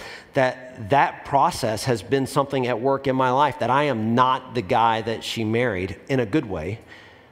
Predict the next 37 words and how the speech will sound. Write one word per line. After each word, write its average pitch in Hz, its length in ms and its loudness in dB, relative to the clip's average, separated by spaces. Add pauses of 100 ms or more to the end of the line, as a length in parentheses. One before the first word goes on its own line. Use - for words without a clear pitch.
(360)
that 113 220 -2
I 127 160 4
have 123 320 -2 (180)
matured 131 720 0
some, 85 400 -6
that 107 140 0
I 127 100 2
have 123 320 -2 (240)
grown 143 540 0
some, 90 500 -4
that 107 240 -2
the, 107 240 -2 (360)
the, 110 280 0
the 120 80 -2
guy 131 340 2
that 127 200 -4
stayed 139 320 0
up 131 180 0
all 139 240 2
night 131 340 0
playing 131 340 -2
video 127 360 2
games 107 640 -2
and 104 640 -2
was 110 260 -2
late 131 340 0
to 135 100 -4
work 123 440 0
because 117 320 -4
I 113 120 2
was 113 180 -2
tired 127 320 2
from 120 100 -12
playing 135 300 -2
<laughs> 139 80 0
video 139 240 0
games 113 480 -2